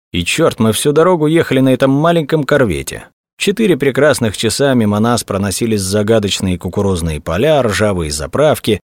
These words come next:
зерновые элеваторы, деревянные церквушки, а солнце все вставало. Два месяца спустя она все еще ездила со мной. Парни в группе, разумеется, безумно бесились. Да и как иначе?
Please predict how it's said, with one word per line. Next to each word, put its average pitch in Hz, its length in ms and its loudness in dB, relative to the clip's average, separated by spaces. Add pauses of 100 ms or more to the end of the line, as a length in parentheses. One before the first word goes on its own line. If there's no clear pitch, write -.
зерновые 160 580 2
элеваторы, 117 600 2
деревянные 104 560 2
церквушки, 117 760 0 (220)
а 139 100 0
солнце 180 440 0
все 92 180 -2
вставало. 71 680 -4 (640)
Два 113 300 4
месяца 113 440 0
спустя 123 480 0
она 117 160 2
все 143 200 2
еще 139 260 2
ездила 127 520 4
со 127 180 2
мной. 110 420 0 (160)
Парни 147 340 2
в 110 80 -2
группе, 147 320 2
разумеется, 123 600 2
безумно 123 520 4
бесились. 123 680 -2 (120)
Да 139 180 -2
и 233 80 -2
как 240 260 -2
иначе? 95 500 -2